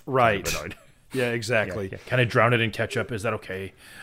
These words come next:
Speaker 1: Well, and that's just it. She doesn't, like, expand on anything right now. So I don't know if she, uh, I don't know if she's just tired of them, 'cause usually she loves them, or if she just decided one day that she wasn't interested anymore.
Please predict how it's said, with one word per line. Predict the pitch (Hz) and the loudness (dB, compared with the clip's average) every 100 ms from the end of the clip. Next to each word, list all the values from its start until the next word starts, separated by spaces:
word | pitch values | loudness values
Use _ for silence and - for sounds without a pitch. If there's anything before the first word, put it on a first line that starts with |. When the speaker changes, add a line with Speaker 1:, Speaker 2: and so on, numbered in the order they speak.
| - - | -20 0
Speaker 1:
Well, | 185 | 2
and | 196 220 | 4 4
that's | 233 | 4
just | 214 190 | 2 2
it. | 208 147 | 2 0
She | 180 | 0
doesn't, | 165 202 175 135 | 2 2 2 -4
like, | 139 127 - | -2 -2 -4
expand | 139 - 180 175 120 | -8 -2 0 0 0
on | 110 | -2
anything | 107 107 117 98 | -4 -4 -6 -6
right | 95 90 | -8 -8
now. | 90 85 - | -10 -8 -2
So | - 202 | 4 8
I | 175 240 | 10 10
don't | 202 | 8
know | 170 | 6
if | 151 - | 4 2
she, | 170 156 139 131 | 2 4 4 2
uh, | 120 113 131 | -2 -4 0
I | 156 | 2
don't | 160 | 4
know | 165 139 | 2 2
if | |
she's | - 139 | 0 -2
just | - - | -2 -4
tired | - 127 131 165 | 2 4 4 2
of | 165 | 2
them, | 190 | 0
'cause | 147 127 | -2 0
usually | 170 175 | 0 2
she | 143 147 | 0 0
loves | 123 143 127 | 2 2 2
them, | 131 127 | -2 0
or | 131 139 | 2 4
if | 135 | 4
she | - 147 131 | 2 -2 -2
just | 113 139 - - | 0 -2 -2 -6
decided | 135 - 131 127 120 | -2 2 4 2 0
one | 127 120 | -2 2
day | 127 120 | 2 0
that | 123 | -2
she | - 127 | -4 -2
wasn't | 127 120 120 | -2 -2 -2
interested | 127 127 113 101 | -4 -6 -6 -6
anymore. | 104 101 95 98 | -4 -4 -4 -6